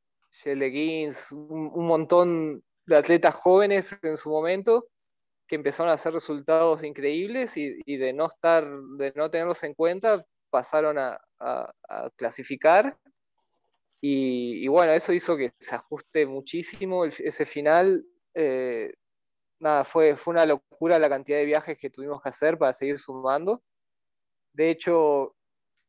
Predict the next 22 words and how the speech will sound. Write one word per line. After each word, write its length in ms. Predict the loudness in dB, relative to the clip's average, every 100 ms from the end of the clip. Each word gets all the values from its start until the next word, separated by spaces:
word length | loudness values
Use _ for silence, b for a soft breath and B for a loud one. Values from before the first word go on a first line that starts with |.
| -14
eh, 440 | -10 -8 -6 -8
yo 280 | -6 -4 -4 _ _
terminé, 640 | -6 -4 -8 -4 -2 -4 -2
corrí 300 | 0 0 0
en 100 | 2
Huatulco 840 | 2 2 0 -4 -4 -6 -8 -10 _ _ _ _ _ _ _ _ _ _
la 140 | -2
anteúltima 600 | -2 0 -2 -2 -2 -2 -2
fecha 600 | -2 -4 -2 -2 -2 -6 _ -16
y 720 | -10 -8 -6 -6 -4 -4 -2
de 80 | 0
ahí 220 | 2 0
me 160 | -2 -6
fui, 840 | -8 -6 -4 -4 -4 -4 -6 -10 _ _ _ _ _ _ _ _
sí, 260 | -2 0 -2
de 80 | -2
ahí 140 | 0 0
me 100 | -4
fui 180 | -4
directo 500 | -4 -2 -4 -2 2 2
a 40 |
Yokohama, 920 | 2 -8 _ -8 -4 -2 -2 -4 -10